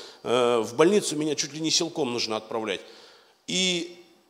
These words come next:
я посчитал это не совсем важным. Я позвонил, э, с подружкой с этой связался, она говорит: «Слушай, Лене плохо».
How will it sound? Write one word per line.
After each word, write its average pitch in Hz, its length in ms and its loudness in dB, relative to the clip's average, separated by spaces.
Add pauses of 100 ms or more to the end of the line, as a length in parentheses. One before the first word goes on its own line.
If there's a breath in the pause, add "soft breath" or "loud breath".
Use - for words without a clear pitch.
(160)
я 170 280 2
посчитал 226 680 6
это 185 220 0
не 180 120 -2
совсем 175 520 2
важным. 151 340 2
Я 247 100 8
позвонил, 247 720 10
э, 165 460 8
с - 380 8
подружкой 190 520 6
с - 80 2
этой 180 180 2
связался, 196 600 10
она 180 160 4
говорит: 165 180 0
«Слушай, 180 300 4
Лене 190 260 8
плохо». 190 540 6